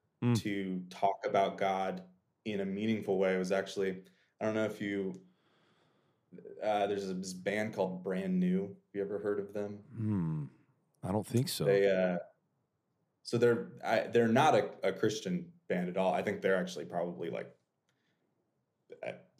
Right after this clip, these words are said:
Speaker 2: you can, I, like, against, I don't know.
Speaker 1: Right,
Speaker 2: Like,
Speaker 1: right, right.
Speaker 2: they're not,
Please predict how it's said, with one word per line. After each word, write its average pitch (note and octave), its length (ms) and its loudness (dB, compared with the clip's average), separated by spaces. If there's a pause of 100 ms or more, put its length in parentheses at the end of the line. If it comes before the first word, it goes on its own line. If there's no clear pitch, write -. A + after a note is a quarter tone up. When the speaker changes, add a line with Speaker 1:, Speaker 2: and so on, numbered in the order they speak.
(300)
Speaker 2:
you A2+ 220 -4
can, B2+ 200 0
I, G2+ 220 2 (360)
like, F2+ 160 0
against, F#2 640 -2 (100)
I G#2 100 6
don't F#2+ 120 4
know. - 100 -2
Speaker 1:
Right, A#2+ 260 8
Speaker 2:
Like, G#2 120 6
Speaker 1:
right, A#2 160 6
right. A#2 240 6
Speaker 2:
they're - 380 0
not, G2 100 2